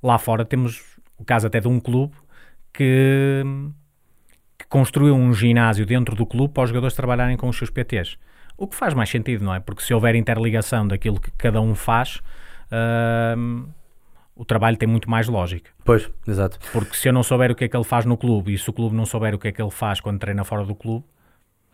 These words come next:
Speaker 2: Pois.
Speaker 1: a
Speaker 2: Uhum.
Speaker 1: gestão das cargas, que provavelmente é a parte mais importante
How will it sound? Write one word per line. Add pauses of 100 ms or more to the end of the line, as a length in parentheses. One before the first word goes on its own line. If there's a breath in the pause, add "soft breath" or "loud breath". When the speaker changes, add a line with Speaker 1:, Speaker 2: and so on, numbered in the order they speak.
Speaker 2:
Pois. (360)
Speaker 1:
a
Speaker 2:
Uhum.
Speaker 1:
gestão
das
cargas,
que
provavelmente
é
a
parte
mais
importante